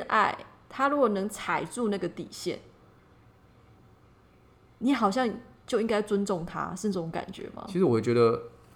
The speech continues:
Speaker 2: 所以我们遇到这种状况的时候，我反而会是跟家长说，我们或许应该放宽心，
Speaker 1: 嗯。
Speaker 2: 我们要教的是孩子怎么保护自己的身体。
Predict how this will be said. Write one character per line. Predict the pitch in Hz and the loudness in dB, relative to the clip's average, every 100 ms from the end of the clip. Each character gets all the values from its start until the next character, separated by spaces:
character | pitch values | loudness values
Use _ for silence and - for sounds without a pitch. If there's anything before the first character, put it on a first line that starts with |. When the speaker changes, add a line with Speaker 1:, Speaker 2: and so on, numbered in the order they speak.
| - - | -20 -4
Speaker 2:
所 | 175 | 4
以 | 165 | 4
我 | |
们 | 110 101 107 - - - | 4 0 -6 -14 -20 -8
遇 | 165 | 0
到 | 139 127 | 4 4
这 | |
种 | 123 101 | 4 2
状 | 117 104 | 0 -2
况 | 107 101 | 0 -2
的 | 92 | -2
时 | 104 | -2
候， | 98 | -2
我 | 104 | 0
反 | 104 87 | 0 0
而 | |
会 | 95 104 | -2 -4
是 | 110 | -2
跟 | 107 110 107 | -2 -4 -6
家 | - 107 | -2 0
长 | 92 | -2
说， | - 98 98 - - - - - - - | -2 -2 -2 -8 -20 -20 -20 -20 -20 -10
我 | - | -4
们 | 110 | -2
或 | 131 | 0
许 | 117 | 0
应 | 107 | 0
该 | 107 110 | 2 2
放 | 110 95 | 2 2
宽 | 95 87 | 0 -2
心， | - 95 - - - - - | -4 -10 -12 -20 -20 -20 -12
Speaker 1:
嗯。 | 208 | -4
Speaker 2:
我 | |
们 | 117 | 2
要 | 139 143 | 6 6
教 | 143 | 8
的 | 139 | 6
是 | 120 127 | 4 2
孩 | 107 104 | 0 0
子 | 104 | -2
怎 | 101 | -4
么 | 92 | -4
保 | 90 98 92 | -2 0 0
护 | 107 | 0
自 | 104 | -4
己 | 95 | -2
的 | 85 | -2
身 | 85 90 90 | 0 -2 -4
体。 | - | -8